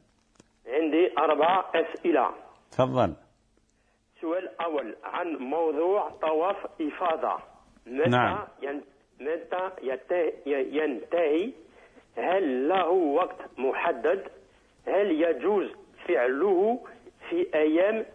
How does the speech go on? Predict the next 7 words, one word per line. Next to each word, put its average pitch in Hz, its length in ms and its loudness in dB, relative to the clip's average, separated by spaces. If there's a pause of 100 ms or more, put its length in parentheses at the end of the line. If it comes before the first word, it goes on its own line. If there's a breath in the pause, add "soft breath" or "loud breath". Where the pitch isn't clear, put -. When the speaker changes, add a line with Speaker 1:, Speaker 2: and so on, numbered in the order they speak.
Speaker 1:
تشريك؟ 151 480 -2 (920 soft breath)
من 175 180 -2 (100)
فضلك 202 600 0
أريد 220 420 2 (140)
توضيح 160 600 2
في 160 60 2
هذا 165 520 4